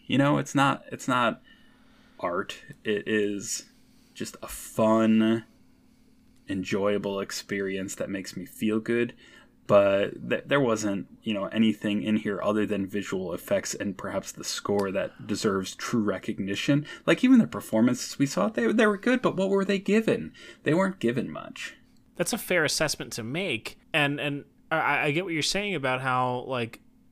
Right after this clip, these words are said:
Speaker 2: you know, there, there are plenty of movies that are adapted from, from books that you know, it, it brings a new element and, and, you know, sort of a new enjoyment to that,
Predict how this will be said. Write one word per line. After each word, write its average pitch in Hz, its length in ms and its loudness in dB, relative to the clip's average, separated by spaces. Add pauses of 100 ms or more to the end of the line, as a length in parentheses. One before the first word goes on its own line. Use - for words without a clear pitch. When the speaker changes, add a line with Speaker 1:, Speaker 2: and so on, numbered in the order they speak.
(200)
Speaker 2:
you 147 80 -8
know, 123 160 -6
there, 120 420 -6
there 127 160 -6
are 110 60 -8
plenty 120 240 -6
of 104 100 -4
movies 123 380 -2
that 110 100 -6
are 104 300 -6
adapted 104 460 -8
from, 92 500 -12 (100)
from 87 420 -14
books 131 320 -8
that 98 200 -6 (260)
you 117 80 -8
know, 101 220 -8
it, 101 160 -8 (160)
it 107 160 -10 (120)
brings 120 420 -2
a 107 80 -2
new 113 540 -8 (100)
element 110 640 -6
and, 107 340 -12
and, 104 260 -14 (180)
you 131 100 -12
know, 104 200 -12
sort - 220 -10
of 101 80 -12
a 98 40 -12
new 101 240 -10
enjoyment 104 680 -10
to 98 540 -10 (500)
that, 95 420 -8